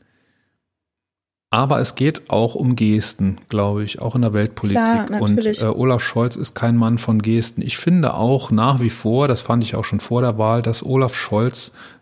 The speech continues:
Speaker 1: nicht das Format für Kanzler hat.
Speaker 2: Weil?
Speaker 1: Weil er diese Gesten nicht kann. Weil er kein guter Redner ist.
Speaker 2: Aber muss er das sein?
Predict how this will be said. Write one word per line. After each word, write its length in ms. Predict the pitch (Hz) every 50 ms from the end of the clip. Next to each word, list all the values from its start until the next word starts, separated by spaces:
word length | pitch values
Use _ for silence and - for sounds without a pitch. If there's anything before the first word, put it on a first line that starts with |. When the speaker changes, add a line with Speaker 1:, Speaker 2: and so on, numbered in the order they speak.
| _ _ -
Speaker 1:
nicht 400 | - 107 123 151 - - - -
das 160 | 120 113 -
Format 520 | - - - 107 98 101 98 107 120 -
für 160 | - - 139 -
Kanzler 520 | - - 147 139 - - 110 107 104 92
hat. 260 | 95 101 - - - - _ _ _ _ _ _ _ _ _ _ _ _ _ _ _ -
Speaker 2:
Weil? 360 | - 202 214 233 247 285 294 - _ _ _ _ _ _ _ _ _ _ _ _ _ _ _ _ _ _ _ _ _ _ _ _ _ _ _ _ _ _ _ -
Speaker 1:
Weil 260 | 110 104 104 117 -
er 120 | 110 123
diese 280 | 113 120 127 120 123 113
Gesten 420 | 117 127 131 131 131 - - 104
nicht 240 | 101 98 101 - -
kann. 340 | - - 101 101 98 98 95 - - _ _ _ _ _ _ _ _ _ _ _ _ _ _ _ _ _ _ _ _ _ _ _ _ _ _ _ _ _ _ _ _ _ _ _ _ _
Weil 180 | 110 107 117 123
er 80 | 120
kein 240 | - - 127 127 117
guter 300 | - 135 127 123 110 107
Redner 420 | 117 127 135 - - 101 98 -
ist. 400 | - 104 101 - - - - - - _ _ _ _ _ _ _ _ _ _ _ _ _ _ _ _ _ _ _ _ _ _ _ _ _ _ _ _ _ _ _
Speaker 2:
Aber 180 | 214 214 214 208
muss 220 | 214 220 233 -
er 100 | 240 240
das 200 | 247 254 - -
sein? 320 | 262 262 277 285 285 294